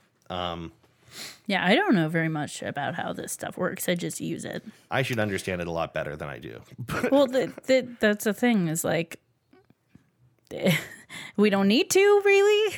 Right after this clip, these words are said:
Speaker 2: We
Speaker 1: Yeah.
Speaker 2: just, if it, <laughs> when it works, it works.
Speaker 1: Exactly.
Speaker 2: But it is, it is good to know what's actually happening.
Speaker 1: I think it's important to understand specifically with five G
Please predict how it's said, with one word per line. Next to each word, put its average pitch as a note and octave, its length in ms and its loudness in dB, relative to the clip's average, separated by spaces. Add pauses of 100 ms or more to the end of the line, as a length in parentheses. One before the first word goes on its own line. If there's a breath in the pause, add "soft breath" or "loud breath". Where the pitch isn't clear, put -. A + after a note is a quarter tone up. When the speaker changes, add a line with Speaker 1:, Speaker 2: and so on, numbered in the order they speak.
Speaker 2:
We D#4+ 80 4
Speaker 1:
Yeah. D3+ 100 4
Speaker 2:
just, D#4 220 2
if A#3+ 160 2
it, A#3+ 100 4
<laughs> A#3 440 0
when A3 280 2
it G#3 100 2
works, A3+ 320 0
it G#3 120 2
works. G3+ 360 0
Speaker 1:
Exactly. D3+ 440 2 (280 loud breath)
Speaker 2:
But C4 100 4
it - 20 2
is, C#4 200 0
it A3 280 2
is A#3 180 4
good G3+ 280 2
to F#3+ 100 0
know E3 400 4
what's D#3+ 260 2
actually E3 380 -2
happening. - 460 -4 (160)
Speaker 1:
I F3+ 60 -2
think C4+ 140 -2
it's G#3+ 80 -6
important D3 400 -2
to A#2 80 2
understand G#2+ 600 -4 (400)
specifically G#2+ 500 -6
with E2+ 160 -6
five F2+ 280 -2
G D#2 460 -8